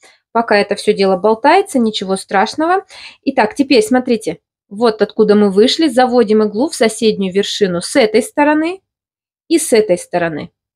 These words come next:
Вот так. Они друг напротив друга. И вытягиваем нить, хорошенечко подтягиваем. Дальше заводим иглу снизу вверх, соседняя вершина здесь и здесь.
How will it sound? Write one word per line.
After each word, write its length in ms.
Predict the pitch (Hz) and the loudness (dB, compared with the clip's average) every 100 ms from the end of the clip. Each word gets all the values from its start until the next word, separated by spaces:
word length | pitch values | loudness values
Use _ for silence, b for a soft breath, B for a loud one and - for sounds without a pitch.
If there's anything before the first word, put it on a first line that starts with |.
| _ _ _ - | _ _ _ -6
Вот 320 | 190 220 - | -2 -2 0
так. 300 | 160 - - _ | -4 -4 -10 _
Они 220 | 208 214 | 2 2
друг 280 | 196 262 330 | 4 2 2
напротив 460 | 262 - 233 226 196 | 0 2 -2 -2 -4
друга. 400 | 190 185 - - _ _ _ _ _ _ _ _ _ _ _ _ _ _ | -2 -2 -4 -10 _ _ _ _ _ _ _ _ _ _ _ _ _ _
И 80 | 330 | 0
вытягиваем 800 | 294 254 240 247 240 214 214 196 | 2 2 2 2 2 2 2 2
нить, 260 | 180 143 - | -4 -8 -8
хорошенечко 800 | - 214 214 220 190 180 - 185 | -2 0 0 0 -2 -4 -8 -6
подтягиваем. 1080 | - 262 - 226 190 190 202 233 269 320 _ _ _ _ _ _ _ _ _ _ | -4 -4 -2 0 0 0 -2 0 0 -2 _ _ _ _ _ _ _ _ _ _
Дальше 580 | 196 233 196 180 - - _ - | -2 2 2 0 -8 -12 _ -6
заводим 540 | 202 240 240 214 214 | 0 2 4 4 2
иглу 340 | 214 202 165 165 _ | 0 -2 -6 -8 _
снизу 500 | - 240 247 208 208 | -8 -2 0 2 0
вверх, 480 | 170 185 196 - - _ _ _ _ - | 0 0 0 0 -8 _ _ _ _ -4
соседняя 640 | 226 226 240 214 196 185 | 0 2 4 2 2 -2
вершина 500 | 196 196 208 190 180 | -2 -2 -2 -2 -2
здесь 580 | 170 180 226 392 - _ _ _ _ _ _ - | -4 0 2 2 -4 _ _ _ _ _ _ -2
и 120 | 254 | 0
здесь. 480 | 220 196 165 - | 0 2 2 0